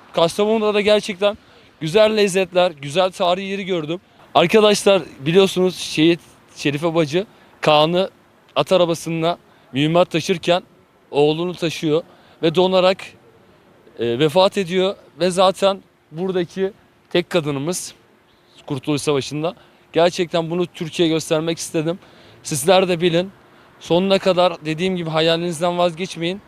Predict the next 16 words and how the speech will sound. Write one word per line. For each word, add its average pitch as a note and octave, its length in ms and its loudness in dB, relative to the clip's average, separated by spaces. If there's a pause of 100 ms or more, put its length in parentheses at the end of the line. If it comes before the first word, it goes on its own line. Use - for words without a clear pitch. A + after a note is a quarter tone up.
(640)
Burası G3 480 0 (340)
bizim F#3+ 280 2
gururumuz, F#3+ 680 2 (120)
Türkiye'mizin, F3+ 760 -4 (400)
Kastamonu'nun E3+ 840 0
ben D#3+ 260 -4 (140)
ilk E3+ 160 -12
kez D#3 240 -2
gördüm. D3+ 380 -2 (480)
Sizler F#3 460 0
de F3+ 220 -4
benimle F#3 400 -4
buraya E3+ 200 -2
görüyorsunuz. F3 760 -4 (500)
Şerife F3+ 460 -2
Bacı F3 340 -4